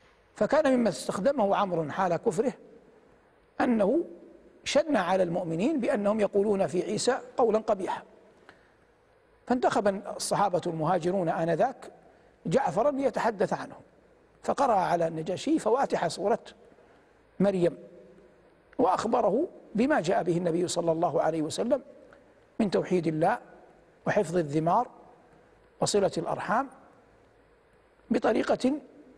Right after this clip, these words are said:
يغلب عليها الحكمة ومعرفة كيف يخاطب، ومعرفة كيف يخاطب الملوك مع عدم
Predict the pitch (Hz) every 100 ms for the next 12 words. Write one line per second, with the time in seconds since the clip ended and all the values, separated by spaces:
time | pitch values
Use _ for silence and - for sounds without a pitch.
0 | - 262 208 180 175 160 170 160 - 196
1 | 233 254 - - - - _ _ _ _
2 | _ - 220 214 220 190 196 - 190 185
3 | - 170 - 175 - 180 190 220 185 -
4 | 269 165 185 - 214 196 170 - 175 180
5 | 240 - - - - - _ _ _ _
6 | - 262 262 196 294 240 311